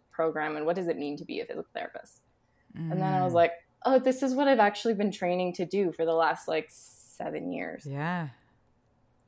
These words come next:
Speaker 2: Yeah.
Speaker 1: And so then I, and then I realized, I was like,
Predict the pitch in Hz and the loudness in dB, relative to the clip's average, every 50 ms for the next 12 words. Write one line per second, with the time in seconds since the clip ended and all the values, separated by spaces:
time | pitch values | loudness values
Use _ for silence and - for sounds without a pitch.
0 | _ - - - 156 160 170 180 185 170 175 165 160 156 156 160 160 156 - - | _ -16 -14 -14 -14 -14 -14 -12 -12 -10 -10 -8 -8 -8 -8 -8 -8 -10 -8 -4
1 | - 180 185 185 180 202 202 202 202 202 196 - - - _ - - 175 175 175 | -2 0 0 2 4 4 4 4 2 0 -2 -4 -8 -10 _ -2 2 2 4 4
2 | 170 175 170 - - - _ _ _ _ _ _ _ _ _ _ _ _ _ - | 2 2 0 0 -4 -8 _ _ _ _ _ _ _ _ _ _ _ _ _ -2
3 | 185 185 180 180 175 170 160 156 202 302 381 294 190 147 165 165 - 180 170 170 | 0 2 2 2 4 2 2 2 2 2 4 6 6 6 4 2 0 -2 -2 -2
4 | 165 - - | -2 -2 -2